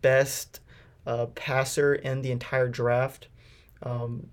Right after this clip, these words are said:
probably one of the better playmakers in the entire draft, but just the one knock on Sharif is that he has struggled to develop a jump shot. He can't shoot very well.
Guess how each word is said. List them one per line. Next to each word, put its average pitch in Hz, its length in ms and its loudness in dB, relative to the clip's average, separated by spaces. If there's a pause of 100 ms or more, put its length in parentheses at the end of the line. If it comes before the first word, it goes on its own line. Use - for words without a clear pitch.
probably 139 240 0
one 139 120 0
of 135 40 -6
the 123 60 0
better 123 320 2
playmakers 139 680 -2
in 139 60 -6
the 139 80 -4
entire 139 300 0
draft, 147 380 2
but 123 180 0
just 123 220 -6
the 127 60 -2
one 139 260 -2
knock 135 260 0
on 123 160 0
Sharif 127 400 -4
is 123 120 -4
that 123 240 0 (280)
he 127 120 -6
has 120 100 -2
struggled 127 460 2
to 123 60 -4
develop 123 460 0
a 120 60 -6
jump 123 260 -4
shot. 143 300 4
He 120 80 -12
can't 127 300 -6
shoot 135 400 -8
very 139 200 2
well. 139 360 2